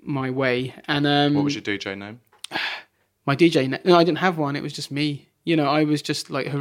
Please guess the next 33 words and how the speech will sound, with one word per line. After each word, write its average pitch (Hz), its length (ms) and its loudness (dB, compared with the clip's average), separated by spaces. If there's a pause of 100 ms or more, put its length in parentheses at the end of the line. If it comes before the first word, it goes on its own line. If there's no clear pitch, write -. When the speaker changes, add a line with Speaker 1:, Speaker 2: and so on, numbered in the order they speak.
(120)
Speaker 1:
Haroon 151 160 2
Speaker 2:
me. - 60 -6
Speaker 1:
from, 139 300 -4
from, 139 400 -8 (140)
Speaker 2:
Oh, 95 100 -8
right, 92 180 -4
Speaker 1:
from 156 140 -2
Speaker 2:
from 151 40 0
Speaker 1:
the 151 60 0
painting, 156 280 6
Speaker 2:
Winchester. 95 300 4 (100)
Speaker 1:
from 220 160 8
the 220 80 10
painting, 233 280 10
Speaker 2:
<laughs> 220 160 8
Speaker 1:
yeah. 233 260 8
Speaker 2:
Yeah, 208 460 8
right. 262 540 8
Speaker 1:
<laughs> - 20 4
From 240 180 6
the 214 120 8
painting 202 340 6
degree. 160 340 0
<laughs> - 20 -2
You 320 960 8
know? - 80 8
Speaker 2:
Wow, 117 80 10
that's - 160 4
catchy. 95 500 2
Speaker 1:
Yeah. 180 380 6
Speaker 2:
Yeah. 214 160 0
Speaker 1:
Uh, 196 600 8 (500)
so, 202 440 6